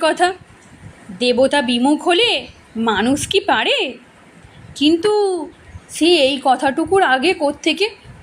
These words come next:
আরও চার পাঁচ লাইন জুড়ে দিল। আমি তাই নিয়ে আপত্তি করেছিলাম, কিন্তু দাসু বলল, "তোমরা যে লম্বা বক্তৃতা করো, সে বেলা দোষ হয় না,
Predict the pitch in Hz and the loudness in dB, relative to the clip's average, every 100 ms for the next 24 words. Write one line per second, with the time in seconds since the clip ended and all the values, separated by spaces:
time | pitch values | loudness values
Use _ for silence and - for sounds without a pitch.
0 | 262 262 320 381 415 403 403 415 392 427 | -8 0 0 2 2 2 2 0 0 -2
1 | 403 403 427 480 554 392 247 - - - | 2 2 4 2 2 -2 -6 -16 -20 -20
2 | - - - 427 415 415 415 392 381 370 | -14 -14 -2 0 2 2 2 0 -2 -2
3 | 370 349 339 359 359 339 349 349 349 320 | -4 -4 -2 -2 0 -2 0 0 0 0
4 | 330 302 262 - - - - - - - | 2 0 -4 -12 -20 -20 -20 -20 -20 -6
5 | 233 262 302 294 175 - 277 302 381 359 | -4 -2 0 0 -2 -6 -4 0 4 6
6 | 359 370 349 285 269 - - - - - | 6 4 2 0 -8 -20 -20 -20 -20 -10
7 | - 269 240 262 285 370 403 330 254 233 | -2 0 0 -2 0 0 0 0 0 2
8 | 240 254 262 302 285 381 415 392 320 262 | 2 2 0 -2 0 2 2 2 0 -2
9 | 233 - - - - - 254 220 214 233 | -6 -14 -20 -16 -6 0 2 2 2 2
10 | 277 294 349 381 427 | 2 2 2 2 2